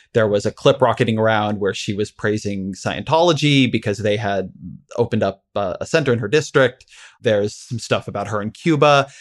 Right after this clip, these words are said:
None of it is really that bad, and maybe it's not gonna knock her out, but it's just the kind of thing that a politician who's, like, a good, like, local politician who did not think they'd be in a V P, um, contention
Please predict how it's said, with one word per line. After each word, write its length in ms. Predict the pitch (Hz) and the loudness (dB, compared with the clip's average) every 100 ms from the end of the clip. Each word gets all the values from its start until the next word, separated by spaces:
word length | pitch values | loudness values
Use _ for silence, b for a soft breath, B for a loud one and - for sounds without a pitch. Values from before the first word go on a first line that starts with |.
| B | B
None 160 | 226 339 | 0 2
of 80 | 277 | 2
it 60 | |
is 120 | 160 123 | 2 2
really 320 | 117 110 104 | 2 2 -2
that 300 | 110 107 - | -2 -2 -2
bad, 280 | 110 120 127 | 0 2 0
and 100 | 110 | 0
maybe 200 | 113 107 | -2 -4
it's 120 | - | -4
not 140 | 110 | -6
gonna 140 | 117 107 | -4 -6
knock 280 | 107 101 - | -6 -8 -6
her 220 | 104 - | -8 -6
out, 340 | 104 147 147 - | -2 -2 -2 -6
but 380 | 117 110 110 - | 0 0 0 -2
it's 260 | 123 117 | -4 -4
just 280 | - 156 147 | 0 0 0
the 80 | 131 | -2
kind 360 | - 139 139 127 | -2 0 2 2
of 80 | |
thing 400 | - 117 113 110 | 2 0 0 -2
that 180 | 104 110 | -4 -2
a 60 | - | -4
politician 680 | - 117 110 - 110 - 104 | 0 2 2 0 0 0 -2
who's, 120 | 107 | -2
like, 100 | 107 | -4
a 60 | 107 | -4
good, 380 | - 107 104 | 0 2 2
like, 160 | 92 95 | -2 -4
local 280 | 101 98 101 | -4 -4 -4
politician 560 | 107 98 98 110 - | -2 0 -2 -4 -2
who 100 | 110 | -4
did 120 | 104 98 | -4 -6
not 180 | 98 | -4
think 140 | - 101 | -4 -2
they'd 180 | 104 95 | -4 -4
be 340 | 98 95 107 | -8 -8 -8
in 160 | 120 113 | -4 -2
a 60 | |
V 440 | 113 117 - 113 95 | -2 -6 -4 -4 -4
P, 640 | - 107 117 139 147 - | -10 -6 -4 -4 -6 -4
um, 300 | 139 143 139 | 2 2 2
contention 580 | 135 147 147 143 156 143 | 0 0 0 0 0 -2